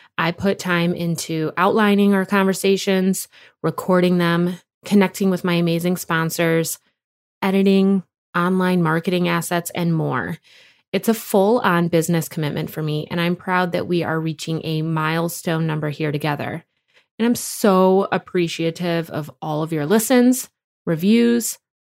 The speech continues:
weekly comments, likes, and shares, because without all of those, I wouldn't be anywhere.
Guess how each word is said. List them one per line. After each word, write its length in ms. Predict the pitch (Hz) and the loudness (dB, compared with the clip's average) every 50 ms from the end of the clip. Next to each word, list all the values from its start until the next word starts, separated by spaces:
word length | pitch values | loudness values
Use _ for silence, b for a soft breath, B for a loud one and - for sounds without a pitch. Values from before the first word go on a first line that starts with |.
| _ - | _ -2
weekly 380 | 175 190 254 254 - 262 254 | 2 2 2 4 2 2 0
comments, 640 | 247 - 202 196 190 190 190 185 185 185 185 - - - - | 2 0 0 0 2 2 2 2 2 0 -2 -4 -8 -12 -10
likes, 560 | - 196 185 175 165 165 160 - - - - - _ - | -6 -2 0 0 0 0 -2 -2 -8 -14 -14 -14 _ -6
and 180 | 190 185 180 170 | -4 -2 -2 -2
shares, 540 | - - - 139 139 131 120 123 165 - - | -2 -4 -6 -4 -4 -4 -4 -6 -8 -8 -8
because 360 | - 165 - 180 180 165 - | -8 -6 -4 -2 -4 -2 -2
without 440 | 180 170 - - 175 175 185 208 - | -4 -4 -4 -4 -2 0 0 0 0
all 180 | - 190 185 | -2 -2 -2
of 80 | 185 180 | 0 0
those, 460 | 180 185 185 180 180 185 180 - - b b b b b _ _ _ _ _ | 0 0 2 2 2 0 -2 -6 -10 b b b b b _ _ _ _ _
I 120 | - 175 165 | -4 -2 0
wouldn't 180 | 165 165 160 | 2 0 0
be 140 | 156 156 143 | 0 0 -2
anywhere. 380 | 135 120 85 65 - - - | -2 -4 -6 -8 -12 -16 -18